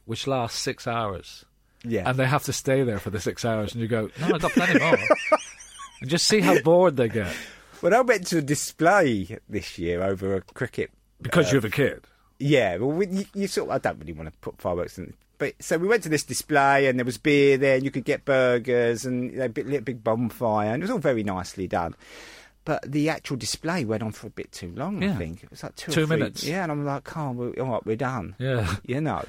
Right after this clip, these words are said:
Speaker 1: Did you make a big speech?
Speaker 2: <laughs>
Speaker 1: "Listen, everybody.
Speaker 2: And there's
Speaker 1: I'm
Speaker 2: always
Speaker 1: doing
Speaker 2: that
Speaker 1: arenas, right?"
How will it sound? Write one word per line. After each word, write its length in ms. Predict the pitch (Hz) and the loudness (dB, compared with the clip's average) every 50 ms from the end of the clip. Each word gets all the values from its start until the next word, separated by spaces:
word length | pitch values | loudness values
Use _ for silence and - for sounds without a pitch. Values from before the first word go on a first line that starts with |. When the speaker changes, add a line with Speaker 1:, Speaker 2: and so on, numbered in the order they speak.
| - _ - | -12 _ -8
Speaker 1:
Did 120 | - 143 135 | -4 -2 0
you 80 | 151 | 2
make 140 | 147 170 151 | 2 4 4
a 60 | 151 | 4
big 140 | 147 151 143 - | 4 2 2 2
speech? 300 | - 147 143 165 190 - | 2 4 4 4 4 2
Speaker 2:
<laughs> 640 | - - - - - 403 277 - 349 - - - | 0 2 4 4 4 6 6 4 6 4 4 6
Speaker 1:
"Listen, 640 | 262 262 - 185 196 - - - 165 151 147 143 147 | 6 8 8 8 8 8 6 6 6 6 6 6 6
everybody. 680 | 139 135 135 - 139 135 127 - 139 131 131 135 127 92 - _ _ - 277 294 294 277 - - - - | 6 6 6 6 4 4 4 4 4 4 4 2 2 0 -4 _ _ -10 -8 -8 -8 -8 -10 -10 -8 -4
Speaker 2:
And 100 | 190 220 | 0 2
there's 140 | 247 247 190 | 2 4 4
Speaker 1:
I'm 60 | 285 | 6
Speaker 2:
always 260 | 226 208 240 269 214 | 8 8 8 6 8
Speaker 1:
doing 160 | 190 226 226 220 | 6 6 6 6
Speaker 2:
that 60 | 214 | 6
Speaker 1:
arenas, 560 | 202 202 202 208 208 196 185 156 131 117 98 | 6 6 8 8 6 6 6 4 2 2 4
right?" 480 | 139 147 156 175 185 196 202 160 - 127 | 4 6 6 8 6 6 4 2 -2 -6